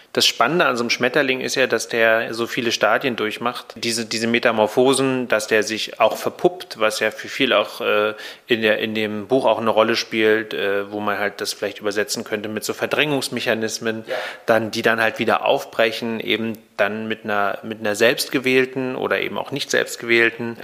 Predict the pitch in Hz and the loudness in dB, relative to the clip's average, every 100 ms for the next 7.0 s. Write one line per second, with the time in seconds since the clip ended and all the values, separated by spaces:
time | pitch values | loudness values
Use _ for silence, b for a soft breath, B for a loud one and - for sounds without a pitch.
0 | 123 120 127 131 127 - 113 - 98 101 | 0 2 2 0 -2 0 2 2 0 0
1 | - 107 139 151 143 113 104 104 110 117 | 4 4 4 -2 -4 -6 0 0 0 -4
2 | 107 110 107 110 - - 95 92 - 107 | -6 -4 -8 -10 -12 -10 -8 -8 -10 -6
3 | 113 - 107 - 117 110 107 101 107 113 | -4 0 0 0 -4 -4 2 2 4 2
4 | 107 107 - 113 107 - 123 131 139 107 | 2 0 0 -4 -2 -2 0 0 0 -2
5 | - 98 98 - 117 123 135 117 104 104 | -4 -8 -12 -4 -2 0 0 2 0 -2
6 | 104 - 104 - 107 - 110 117 135 | -4 -6 -8 -10 -10 -8 -6 -2 -4